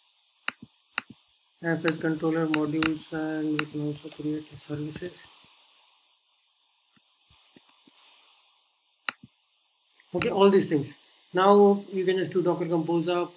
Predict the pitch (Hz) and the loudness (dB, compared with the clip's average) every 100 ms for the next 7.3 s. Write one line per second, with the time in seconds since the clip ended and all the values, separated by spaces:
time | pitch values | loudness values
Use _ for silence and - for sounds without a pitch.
0 | 175 151 160 165 165 147 156 165 - 175 | -4 -2 -2 -2 -2 0 -2 -2 -2 -2
1 | 165 165 - 165 160 156 156 160 170 165 | -2 -2 -4 0 2 2 2 0 0 -2
2 | 160 156 165 160 156 160 156 156 185 165 | -6 -6 -4 -2 -2 -2 -4 -2 2 2
3 | 170 - _ _ _ 170 170 165 165 165 | 0 -8 _ _ _ 0 2 2 2 0
4 | 165 165 165 160 220 226 - _ _ 170 | 0 2 2 2 0 -2 -16 _ _ 2
5 | 180 208 202 190 180 165 190 180 160 185 | 2 2 2 2 2 0 2 2 2 0
6 | 180 180 170 226 - - 190 175 185 165 | 0 -2 -2 -6 -8 -2 0 2 0 -2
7 | 175 175 | 2 2